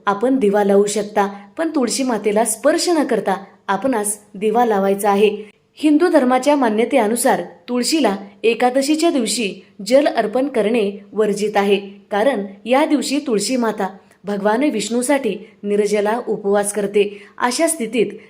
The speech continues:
जल अर्पण केल्याने त्यांचा उपवास मोडू शकतो. यामुळेच या दिवशी तुळशीला पाणी घालणे टाळलं पाहिजे, असे शास्त्रात सांगितले गेले आहे.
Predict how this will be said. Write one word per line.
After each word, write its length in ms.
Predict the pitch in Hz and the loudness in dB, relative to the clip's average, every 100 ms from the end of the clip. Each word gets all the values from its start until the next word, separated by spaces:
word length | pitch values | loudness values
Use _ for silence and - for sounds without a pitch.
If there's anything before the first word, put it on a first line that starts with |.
| - 202 | -8 2
जल 200 | 285 320 | 2 4
अर्पण 340 | 254 262 277 | 0 0 -2
केल्याने 400 | 277 208 226 190 175 - - | 0 0 0 -2 -6 -12 -6
त्यांचा 400 | 196 196 214 254 233 | -4 -4 -6 -6 -6
उपवास 520 | 202 208 214 220 220 | -6 -2 -2 -2 -2
मोडू 260 | 196 196 202 | -2 0 0
शकतो. 500 | 208 202 202 196 - - - | -2 -4 -2 -2 -6 -20 -6
यामुळेच 540 | 196 202 277 247 - - - | -2 0 2 0 -2 -10 -10
या 160 | 254 320 | -2 0
दिवशी 340 | 302 269 302 | 0 -2 -4
तुळशीला 500 | 311 262 208 247 196 180 - _ | -2 -2 -2 -2 -4 -6 -14 _
पाणी 300 | 208 202 254 | -4 -2 -2
घालणे 440 | 247 196 233 226 202 - - | -2 -2 0 0 -2 -10 -6
टाळलं 260 | 202 190 196 | -2 0 2
पाहिजे, 520 | 202 202 202 196 - - | 0 0 2 0 -2 -12
असे 300 | 190 190 240 | -10 -2 -2
शास्त्रात 480 | 294 220 185 196 202 | -2 -4 -4 -4 -4
सांगितले 580 | - 202 190 208 196 202 | -4 -6 -4 -4 0 0
गेले 200 | 202 202 | 2 2
आहे. 200 | 202 202 | 2 2